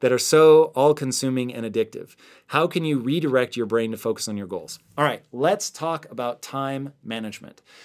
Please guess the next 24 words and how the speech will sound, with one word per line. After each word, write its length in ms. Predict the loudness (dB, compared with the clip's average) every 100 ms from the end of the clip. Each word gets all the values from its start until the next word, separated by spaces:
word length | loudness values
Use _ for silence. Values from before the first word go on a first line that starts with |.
| -16
So 420 | -2 2 4 2 0
I 100 | -4
am 140 | -6
very 420 | 0 4 4 4
grateful 640 | -2 -4 -4 -8 -10 -10 -8
that 340 | -4 -4 -4 _
while 460 | -6 -4 -2 -4 -6
I 120 | -8
have 260 | -6 -8
a 40 | -6
very 280 | -4 -4 -4
obsessive 720 | -8 -4 -2 -2 -4 -8 -8
personality, 720 | -10 -8 -8 -8 -10 -12 -12
I 60 | -12
don't 320 | -6 -4 -4
have 240 | -8 -8 -8
an 100 | -10
addictive 640 | -10 -8 -8 -8 -12 -16 _
personality. 680 | -12 -10 -12 -14 -16 -20 _ -20 -20 -18 -10
And 160 | -6
what 100 | -4
that 160 | -6 -6
means 380 | -4 -2 -2 -4
is 340 | -6 -6